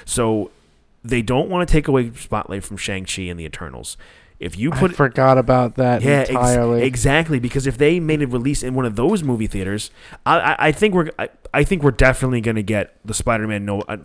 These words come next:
Speaker 2: Shang-Chi's gonna be a movie, not a show?
Speaker 1: It's a movie, dude.
Speaker 2: Oh, I thought it was a show.
Speaker 1: No, it's a movie. It's a fucking movie.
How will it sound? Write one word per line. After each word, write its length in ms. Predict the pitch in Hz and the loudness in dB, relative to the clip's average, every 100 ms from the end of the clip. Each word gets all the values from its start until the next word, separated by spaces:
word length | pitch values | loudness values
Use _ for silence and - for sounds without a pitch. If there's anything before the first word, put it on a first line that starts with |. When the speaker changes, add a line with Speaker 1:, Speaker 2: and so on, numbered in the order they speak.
| 123 | -6
Speaker 2:
Shang-Chi's 580 | 127 170 185 - 175 147 | 0 2 2 0 0 2
gonna 160 | 151 | 2
be 80 | 143 | 4
a 60 | 131 | 4
movie, 260 | 139 160 | 2 2
not 140 | 151 123 | 2 2
a 40 | |
show? 300 | - 139 160 - _ _ _ | 2 2 0 -6 _ _ _
Speaker 1:
It's 120 | - 170 | -8 -2
a 40 | |
movie, 360 | 226 381 117 87 | 4 4 4 0
dude. 400 | 170 320 381 202 | 4 6 6 6
Speaker 2:
Oh, 120 | 170 | 2
I 60 | 151 | 4
thought 140 | - 165 | 4 2
it 40 | |
was 100 | 143 | 2
a 40 | 120 | 0
show. 260 | 160 156 | 0 0
Speaker 1:
No, 320 | 143 294 294 | 0 0 2
it's 140 | 160 - | 2 0
a 60 | 135 | -2
movie. 400 | 170 285 185 92 | -2 -2 -4 -4
It's 120 | - | -6
a 60 | |
fucking 340 | - 175 202 196 | -8 -6 -4 -4
movie. 340 | 220 214 87 | -4 -4 -6